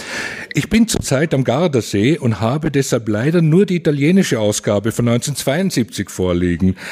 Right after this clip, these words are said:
Einundzwanzig Komma drei Zentimeter mal sechsundzwanzig Komma acht Zentimeter.“ „Sie haben doch das Standardformat verwendet, oder? Ich hatte zwei schlaflose Nächte wegen Ihrer Bildausschnitte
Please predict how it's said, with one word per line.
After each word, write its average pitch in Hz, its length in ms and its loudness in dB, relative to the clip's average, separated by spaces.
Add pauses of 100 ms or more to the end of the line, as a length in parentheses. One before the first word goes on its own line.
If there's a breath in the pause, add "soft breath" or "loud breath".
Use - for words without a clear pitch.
(200 loud breath)
Einundzwanzig 185 600 2
Komma 160 220 0
drei 123 380 0
Zentimeter 165 720 0
mal 123 200 2
sechsundzwanzig 160 680 -4
Komma 135 220 -2
acht 123 260 -4
Zentimeter.“ 80 760 -4 (1600 loud breath)
„Sie - 180 0
haben 175 300 2
doch 135 160 -2
das - 160 -8
Standardformat 123 880 0
verwendet, 92 560 -2
oder? 165 640 0 (480 loud breath)
Ich 123 180 -2
hatte 185 220 0
zwei 143 260 0
schlaflose 160 720 0
Nächte 147 440 0
wegen 131 220 2
Ihrer 139 240 0
Bildausschnitte 135 880 0